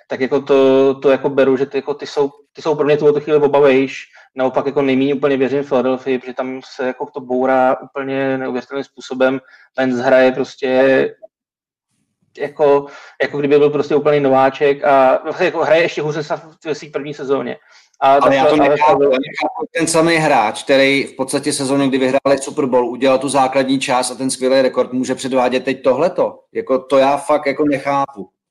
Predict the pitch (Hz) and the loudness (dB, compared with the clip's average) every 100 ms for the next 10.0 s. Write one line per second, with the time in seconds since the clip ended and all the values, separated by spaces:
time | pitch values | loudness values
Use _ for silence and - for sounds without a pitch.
0 | _ _ _ - 156 156 190 180 185 190 | _ _ _ -8 0 2 2 2 4 2
1 | 175 180 180 196 185 196 185 - 170 165 | 2 2 4 2 2 -2 -2 -4 -4 -4
2 | 170 175 - 160 - - 175 175 175 185 | -4 -6 -8 -14 -12 -6 -2 0 -2 -2
3 | 160 165 175 180 175 _ _ 190 175 160 | -6 -4 0 0 -2 _ _ -4 0 0
4 | - 185 180 175 175 180 170 156 151 151 | 0 0 2 0 2 2 0 -4 -8 -16
5 | _ _ _ _ 139 - 160 165 160 170 | _ _ _ _ -10 -2 0 0 -2 -2
6 | 170 175 160 165 - 175 156 160 151 156 | 2 4 4 2 0 0 2 2 0 0
7 | 151 - 156 160 156 - 165 - - 151 | -2 -2 -2 0 0 -2 -8 -8 -2 -2
8 | 151 156 147 - 151 147 151 156 160 160 | -2 -8 -10 -6 -2 2 4 2 0 -2
9 | 151 160 147 143 170 156 160 151 147 151 | -2 0 0 0 -4 -10 -8 -2 0 0